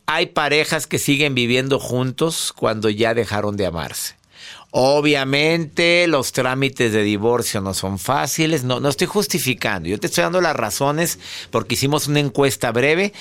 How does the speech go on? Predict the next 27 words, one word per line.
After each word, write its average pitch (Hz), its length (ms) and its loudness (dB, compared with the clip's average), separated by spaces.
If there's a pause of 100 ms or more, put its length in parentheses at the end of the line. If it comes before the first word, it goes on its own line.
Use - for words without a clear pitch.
(240)
de 113 240 0
qué 156 200 0
se, 156 360 0
a 127 140 -4
qué 156 200 0
se 147 180 -2
debe 117 400 0
esto. - 260 -8 (560)
¿Por 135 200 2
qué? 160 300 2
Por 156 140 -6
la 156 80 -2
comodidad. 143 720 2
No - 160 -2
quiero 202 180 0
salir 180 200 2
de 196 80 2
mi 180 100 -2
zona 170 220 0
de 185 80 -2
confort 175 340 0
y - 20 4
aparte 135 340 0
en 151 60 2
mi 160 100 2
casa 165 340 -2
también. 202 500 0